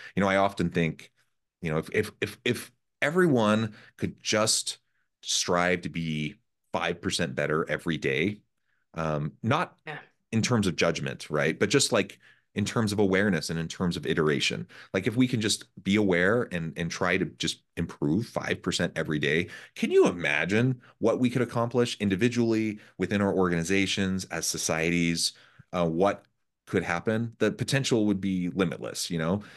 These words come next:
Speaker 1: Uh, and, and so it doesn't need to be this huge thing. Oftentimes we get ourselves overwhelmed by thinking, "Oh, I need to do a complete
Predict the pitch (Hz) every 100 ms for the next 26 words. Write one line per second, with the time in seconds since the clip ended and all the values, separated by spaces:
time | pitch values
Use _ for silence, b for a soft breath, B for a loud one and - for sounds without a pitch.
0 | B - 95 90 - 98 92 90 90 -
1 | 107 101 104 98 92 95 156 185 120 113
2 | 98 104 90 - 98 85 - 82 73 87
3 | 90 87 90 87 76 82 80 82 73 -
4 | 76 76 78 76 73 73 73 - 73 76
5 | 78 80 78 78 76 73 90 82 - -
6 | - 147 -